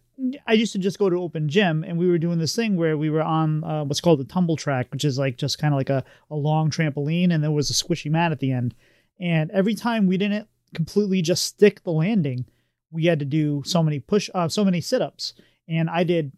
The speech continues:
th-, over a thousand, not at once, but, like, you know, it was, like, fifty each time, whatever, like that.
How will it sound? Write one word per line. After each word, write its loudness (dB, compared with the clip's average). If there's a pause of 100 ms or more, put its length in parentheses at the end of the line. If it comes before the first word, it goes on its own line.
(1500)
th-, -10
over 2
a 2
thousand, -2
not 0 (260)
at -2
once, 2
but, -6
like, 0
you 4
know, 2
it 0
was, -2
like, -8
fifty 0
each 0
time, 0
whatever, 2
like -4
that. 2